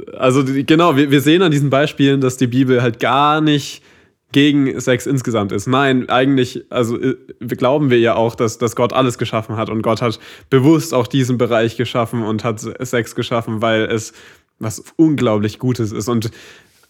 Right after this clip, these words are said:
also das merken wir ja auch, Sex ist sowas, Essentielles in unserer,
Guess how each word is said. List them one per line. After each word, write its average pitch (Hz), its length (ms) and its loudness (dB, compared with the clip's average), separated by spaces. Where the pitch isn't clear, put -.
also 127 280 2
das 113 320 -4
merken 135 320 0
wir 120 80 4
ja 107 100 2
auch, 107 260 0
Sex 120 380 -4
ist 120 180 -4
sowas, 123 500 0
Essentielles 131 800 0
in 127 160 -4
unserer, 117 720 -2